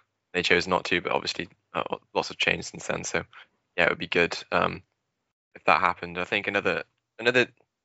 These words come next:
a move that potential departure, uh, you know, is Ndombele. Not entirely sure about, uh, you know, where his destination would be, but I think that would, um, be a good,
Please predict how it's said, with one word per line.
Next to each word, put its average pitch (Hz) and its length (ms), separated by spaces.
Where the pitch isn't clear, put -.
a 101 80
move 101 340
that 80 240
potential 90 640
departure, 87 640
uh, - 220
you 95 80
know, 85 140
is 87 100
Ndombele. 90 540
Not 95 260
entirely 90 360
sure 87 360
about, 90 440
uh, 90 220
you - 60
know, 87 80
where 87 280
his 95 80
destination 92 500
would 85 140
be, 90 160
but 78 160
I - 20
think 85 300
that 92 160
would, 87 240
um, 85 340
be 92 80
a 87 60
good, 87 260